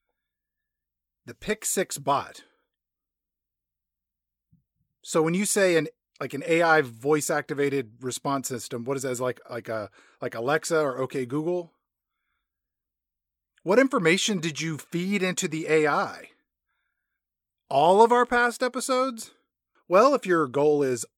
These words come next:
artificial <laughs> intelligence, then you've probably done the trick. You included some other audio files. Well, that's good as well.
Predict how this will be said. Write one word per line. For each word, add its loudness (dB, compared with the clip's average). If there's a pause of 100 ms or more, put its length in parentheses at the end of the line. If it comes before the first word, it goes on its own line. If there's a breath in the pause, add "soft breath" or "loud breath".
artificial 0
<laughs> -20
intelligence, 0
then 4 (100)
you've -8
probably 4
done 4
the 0
trick. -2 (1800)
You -2
included 0
some -2
other 2
audio 2
files. -4
Well, 2
that's -2
good 2
as -2
well. -2